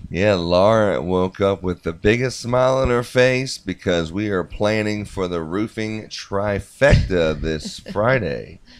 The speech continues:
Speaker 1: Right, Laura?
Speaker 2: Absolutely.
Speaker 1: Absolutely. Look at the excitement that's on her face. We're, uh, my name is Ron. I'm here with Laura, my wife, and the co-owner, business partner,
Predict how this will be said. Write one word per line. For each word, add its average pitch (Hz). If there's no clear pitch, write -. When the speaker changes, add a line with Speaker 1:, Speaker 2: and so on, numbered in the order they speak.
Speaker 1:
Right, 87
Laura? 90
Speaker 2:
Absolutely. 139
Speaker 1:
Absolutely. 113
Look 107
at 123
the 113
excitement 131
that's 127
on 135
her 135
face. 92
We're, 120
uh, 98
my 107
name 107
is 92
Ron. 113
I'm 90
here 92
with 78
Laura, 95
my 78
wife, 90
and 76
the -
co-owner, 123
business 117
partner, 113